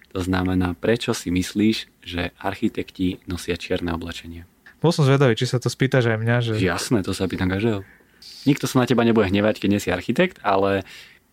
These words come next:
Speaker 1: vnímaš tento trend a možno si o ňom niečo myslíš?
Speaker 2: Vnímam a vnímam, že veľa architektov nosí aj hrubé okuliare s,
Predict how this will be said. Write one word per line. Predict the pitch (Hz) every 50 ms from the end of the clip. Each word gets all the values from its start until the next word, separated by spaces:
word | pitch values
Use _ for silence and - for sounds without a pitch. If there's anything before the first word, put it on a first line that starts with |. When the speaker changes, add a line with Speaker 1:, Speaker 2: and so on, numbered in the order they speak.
| _ _ _
Speaker 1:
vnímaš | - 92 95 101 107 123 131 131
tento | - 147 147 - 151
trend | 147 - 156 156 160 170 170 - - _ - - - -
a | - 101
možno | 104 131 131 139 135
si | - -
o | 113 107
ňom | 104 98
niečo | 98 95 90 - 87
myslíš? | 127 123
Speaker 2:
Vnímam | 123 143 147 147 139 131 120
a | 123 123
vnímam, | 123 139 151 147 139 131 131
že | 127 127 127
veľa | 120 135 131 123 127
architektov | 127 - - 123 - - 131 117
nosí | 120 127 - - - 131
aj | 120 117 117 117 117 117 117 117 120 123 117 123
hrubé | 123 131 131 123 127 120 120 117 117 117 117 123
okuliare | - 131 127 - - 139 131 123 120 117 117 117 117
s, | 117